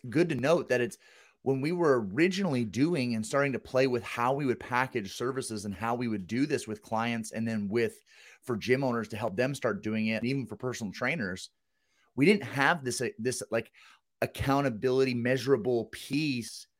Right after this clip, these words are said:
that was originally tied with nutrition until we really started to realize how much more powerful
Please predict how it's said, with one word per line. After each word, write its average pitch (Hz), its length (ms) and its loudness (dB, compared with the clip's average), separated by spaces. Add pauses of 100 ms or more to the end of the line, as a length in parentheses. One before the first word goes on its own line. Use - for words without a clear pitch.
(220)
that 135 80 4
was 131 100 2
originally 127 600 0
tied 123 400 0
with 107 180 -6
nutrition 101 720 -2 (540)
until 143 340 0
we 143 140 0
really 123 300 -2
started 120 240 -2
to 101 80 -6
realize 113 520 -2 (200)
how 131 180 2
much 139 220 -6
more 110 180 -2
powerful 101 1040 0